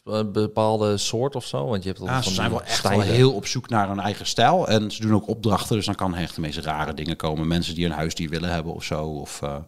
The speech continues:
Speaker 1: Oh ja.
Speaker 2: opa en oma.
Speaker 1: Maar
Speaker 2: Weet
Speaker 1: ze
Speaker 2: ik
Speaker 1: kan
Speaker 2: veel.
Speaker 1: echt zo goed schilderen dat ze echt gewoon portretten en dingetjes na kan maken,
Speaker 2: Ik zal het
Speaker 1: of
Speaker 2: je straks laten zien. Het ziet er
Speaker 1: Ja,
Speaker 2: echt
Speaker 1: ben wel
Speaker 2: heel,
Speaker 1: benieuwd.
Speaker 2: heel, heel goed uit. Ja.
Speaker 1: En het is een schilderij, waar moet ik aan denken? Eh,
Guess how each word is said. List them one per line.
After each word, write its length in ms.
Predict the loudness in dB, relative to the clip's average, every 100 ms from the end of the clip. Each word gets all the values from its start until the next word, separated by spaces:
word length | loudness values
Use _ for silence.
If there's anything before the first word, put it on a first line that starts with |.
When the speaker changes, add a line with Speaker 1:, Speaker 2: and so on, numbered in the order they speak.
| -14 -6
Speaker 1:
Oh 120 | -4
ja. 280 | -4 -10 -18 _ -8
Speaker 2:
opa 240 | -6 -4
en 80 | -4
oma. 200 | -4 -4
Speaker 1:
Maar 80 | -4
Speaker 2:
Weet 200 | -4 -2
Speaker 1:
ze 80 | -2
Speaker 2:
ik 80 | 0
Speaker 1:
kan 120 | 0
Speaker 2:
veel. 80 | 0
Speaker 1:
echt 160 | -2
zo 160 | 0 0
goed 200 | 0 -4
schilderen 340 | -2 -2 -2
dat 120 | -2
ze 80 | -2
echt 120 | -4
gewoon 200 | -4 -4
portretten 520 | -2 -2 0 0 2 0
en 120 | 0
dingetjes 280 | -2 -2 0
na 200 | 0 2
kan 140 | 0
maken, 360 | 0 0 0 -2
Speaker 2:
Ik 20 | 0
zal 40 |
het 100 | 0
Speaker 1:
of 60 | -2
Speaker 2:
je 60 | -2
straks 240 | -2 -2
laten 280 | -4 -4 -4
zien. 160 | -4
Het 120 | -4 -6
ziet 140 | -6
er 100 | -2
Speaker 1:
Ja, 60 | 2
Speaker 2:
echt 100 | 4
Speaker 1:
ben 80 | 4
wel 100 | 4
Speaker 2:
heel, 80 | 4
Speaker 1:
benieuwd. 180 | 2
Speaker 2:
heel, 300 | 0 -2 -4
heel 160 | -6 -10
goed 220 | -8 -6
uit. 260 | -4 -6 -8
Ja. 120 | -8 -4
Speaker 1:
En 120 | -2
het 300 | 0 0 0
is 60 |
een 140 | -2 -2
schilderij, 580 | 0 0 2 2 2 0
waar 400 | -4 0 2 2
moet 80 | 2
ik 80 |
aan 120 | 0 0
denken? 440 | 0 -2 -6 -8 _ _
Eh, 140 | -8